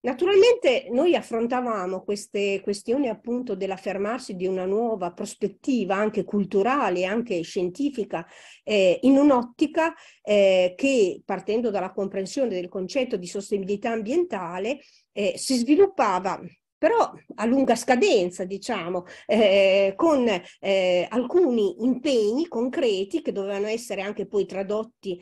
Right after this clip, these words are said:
dal punto di vista delle norme in norme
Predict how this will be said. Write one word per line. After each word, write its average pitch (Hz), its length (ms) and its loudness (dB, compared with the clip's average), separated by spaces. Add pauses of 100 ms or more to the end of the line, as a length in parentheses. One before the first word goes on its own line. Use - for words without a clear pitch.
(220)
dal 196 180 0
punto 233 280 2
di 180 100 -6
vista 190 520 -4
delle 196 220 2
norme 202 520 0
in 262 180 2
norme 208 600 -4